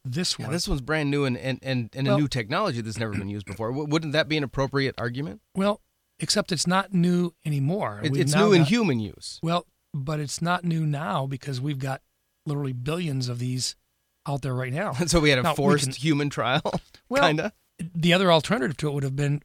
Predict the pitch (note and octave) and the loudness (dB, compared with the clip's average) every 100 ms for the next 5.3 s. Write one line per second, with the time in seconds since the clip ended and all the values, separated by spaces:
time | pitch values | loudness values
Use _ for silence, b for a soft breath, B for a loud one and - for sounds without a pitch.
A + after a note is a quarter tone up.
0 | - C#3+ E3 F3+ D#3 - D3 - - D#3 | -4 0 0 0 0 -2 -2 0 0 0
1 | D#3+ F3+ F3 _ _ _ D#3 D3 C#3 C3 | -2 -4 -6 _ _ _ -4 -2 -2 -4
2 | B2+ _ _ - A#2+ E3 - D3+ C#3+ C#3+ | -8 _ _ -8 -4 -4 -4 -4 -4 -4
3 | E3 C#3+ C3+ C#3+ - D3 C3+ C3 C#3 E3 | -4 -4 -6 -8 -6 -4 -4 -2 -2 -4
4 | _ _ - - G#3 F#3 D3 C#3+ C#3 F#3+ | _ _ -12 0 2 4 2 -2 -2 0
5 | E3+ A#2+ | -2 -4